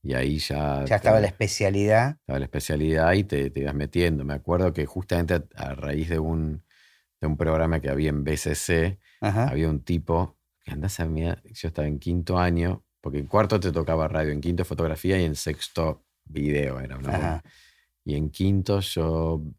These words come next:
Speaker 1: veía, te digo, veía bastante de eso, de, de este pro-, de, de, como un, no me acuerdo el nombre del canal, pero había un programa que era de cortometrajes y había un tipo llamado Gustavo, no recuerdo el apellido, que dijo, "No, y voy a filmar un corto y necesito gente que me ayude".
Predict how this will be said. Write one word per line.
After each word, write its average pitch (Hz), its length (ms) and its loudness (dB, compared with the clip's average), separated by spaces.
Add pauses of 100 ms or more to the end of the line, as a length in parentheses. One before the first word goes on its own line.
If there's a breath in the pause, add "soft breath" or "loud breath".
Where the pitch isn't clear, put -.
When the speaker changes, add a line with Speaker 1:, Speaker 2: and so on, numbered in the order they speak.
(360)
Speaker 1:
veía, 78 680 -2
te 80 100 -4
digo, 87 120 2
veía 87 300 2
bastante 95 680 -2
de 85 280 2
eso, 80 260 -2
de, 71 200 -6
de 76 100 -8
este 78 180 -8
pro-, 78 200 -4
de, 78 120 -8 (220)
de, 80 140 -8 (640 loud breath)
como 78 140 -2
un, 92 120 2
no - 260 -8
me 113 60 -10
acuerdo 113 220 -2
el 98 80 0
nombre 92 260 2
del 78 120 0
canal, 73 380 -6 (460 soft breath)
pero 85 140 0
había 98 120 4
un 92 80 2
programa 92 460 4
que 98 80 0
era 95 100 4
de 87 80 2
cortometrajes 85 920 0
y 80 40 0
había 82 200 2
un 82 180 -2
tipo 95 380 -2
llamado 76 400 -2
Gustavo, 87 680 0 (100)
no 78 160 -8
recuerdo 73 260 -6
el 76 60 -4
apellido, 90 640 -2 (560)
que 80 120 -2
dijo, 82 200 0
"No, 107 180 4
y 92 80 4
voy 92 140 4
a 95 40 2
filmar 90 320 2
un 87 140 2
corto 101 360 2
y 85 60 2
necesito 80 340 -2
gente 85 260 0
que 78 80 0
me 76 100 -2
ayude". 73 440 -2